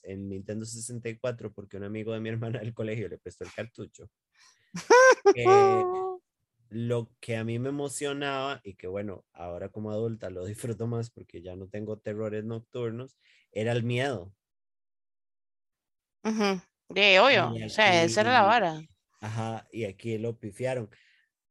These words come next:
Speaker 1: Lo cual me lleva a otra pregunta, un poco fuera del tema, pero ahorita lo estoy pensando.
Speaker 2: <laughs>
Speaker 1: ¿Esta película de Resident Evil qué es?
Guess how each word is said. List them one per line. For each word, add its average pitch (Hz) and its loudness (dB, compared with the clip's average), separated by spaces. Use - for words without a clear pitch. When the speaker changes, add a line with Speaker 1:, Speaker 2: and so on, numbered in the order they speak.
Speaker 1:
Lo 131 -8
cual 131 -4
me 123 -4
lleva 127 0
a - 0
otra 151 -6
pregunta, 131 -6
un 117 -10
poco 131 -12
fuera 143 -2
del 120 -2
tema, 131 -6
pero 110 -4
ahorita 107 -4
lo 123 -8
estoy 120 -12
pensando. 123 0
Speaker 2:
<laughs> 440 6
Speaker 1:
¿Esta 466 -6
película 143 -4
de 135 2
Resident 127 -4
Evil 131 -6
qué 120 -2
es? - -14